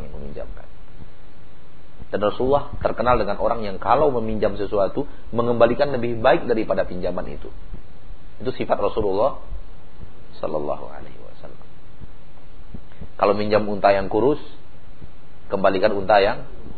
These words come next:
gemuk. Itu kan harganya berbeda itu. Unta yang kurus dengan unta yang gemuk, harganya berbeda.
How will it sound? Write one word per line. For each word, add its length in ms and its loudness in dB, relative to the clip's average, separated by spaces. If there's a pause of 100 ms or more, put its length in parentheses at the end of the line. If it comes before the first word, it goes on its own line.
(400)
gemuk. 320 -2 (240)
Itu 160 0
kan 100 8
harganya 360 10
berbeda 340 10
itu. 160 4 (1000)
Unta 280 8
yang 120 6
kurus 160 8
dengan 200 4
unta 120 8
yang 160 6
gemuk, 260 6 (160)
harganya 340 4
berbeda. 380 -4